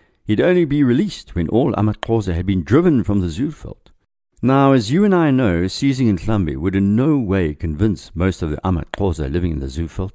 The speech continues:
to leave. Many still secretly believed Ngqika was the real chief of the Rarabe, so taking Ndlambe captive would achieve nothing. Then there was Tungwa,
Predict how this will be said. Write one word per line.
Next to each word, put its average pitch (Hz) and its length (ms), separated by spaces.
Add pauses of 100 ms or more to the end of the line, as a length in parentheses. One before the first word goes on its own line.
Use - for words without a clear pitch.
to 123 120
leave. 127 520 (800)
Many 131 400
still 95 260
secretly - 500
believed 78 420
Ngqika 85 500
was 73 160
the 71 120
real 95 260
chief - 340
of - 140
the 69 100
Rarabe, 82 600 (500)
so - 160
taking 143 400
Ndlambe 90 380
captive - 480 (360)
would 104 120
achieve 80 340
nothing. 82 440 (1000)
Then 147 160
there 156 140
was 95 140
Tungwa, 143 480